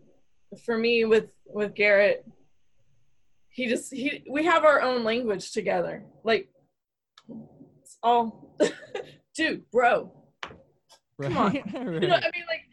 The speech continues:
Speaker 1: I'll literally just write, "Come on," and he'll go, "Bro." And I'll go, "Dude." And he'll go, "Okay." And he knows exactly what I said to him.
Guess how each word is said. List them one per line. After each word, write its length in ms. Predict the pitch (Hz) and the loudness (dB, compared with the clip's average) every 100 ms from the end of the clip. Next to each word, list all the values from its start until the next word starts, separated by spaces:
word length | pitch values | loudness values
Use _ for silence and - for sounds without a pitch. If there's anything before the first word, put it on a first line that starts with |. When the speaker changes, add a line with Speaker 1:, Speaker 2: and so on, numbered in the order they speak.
| - - - | -18 -6 2
Speaker 1:
I'll 120 | 311 | 4
literally 320 | 339 330 320 302 | 4 -2 -4 -12
just 160 | 294 | 4
write, 340 | 302 277 - - | 6 6 0 -8
"Come 180 | 370 339 | -2 2
on," 200 | 240 175 | 2 0
and 200 | - 269 | -2 0
he'll 140 | 269 | 2
go, 160 | 247 240 | 4 2
"Bro." 500 | 233 185 - - - - | 4 2 0 -10 -16 -4
And 100 | 247 | 0
I'll 80 | 240 | 0
go, 120 | 285 285 | -2 0
"Dude." 300 | 494 214 - - - | 2 4 2 -8 -2
And 120 | 277 | 4
he'll 140 | 294 277 | 6 4
go, 80 | 254 | 2
"Okay." 280 | 262 262 262 - _ _ _ - | 2 0 -6 -8 _ _ _ -2
And 100 | 302 | 0
he 80 | 330 | 2
knows 240 | 349 311 | 0 -2
exactly 440 | 311 277 - 180 320 | -4 2 0 0 -4
what 140 | 311 | -2
I 100 | 311 | -2
said 260 | - 240 226 | 0 -2 -2
to 100 | 240 | -2
him. 180 | 233 | -4